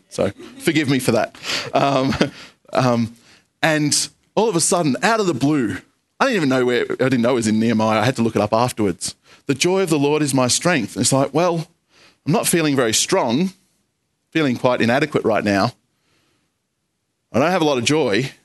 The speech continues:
but the part of that equation that I'd completely lo-, lost was the God part.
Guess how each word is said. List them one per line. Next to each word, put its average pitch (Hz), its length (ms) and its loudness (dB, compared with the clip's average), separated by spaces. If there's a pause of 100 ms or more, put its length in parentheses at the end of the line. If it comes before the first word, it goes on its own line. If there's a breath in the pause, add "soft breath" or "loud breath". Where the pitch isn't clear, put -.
(1600)
but 160 160 -2 (260)
the 139 100 -2
part 180 420 0
of 165 80 0
that - 180 -2 (160)
equation 147 520 0
that 117 120 2
I'd 113 280 -2
completely 110 440 0
lo-, 117 380 0 (160)
lost 147 360 -2
was 107 480 -2
the 135 80 -2
God 196 360 -2
part. 107 320 0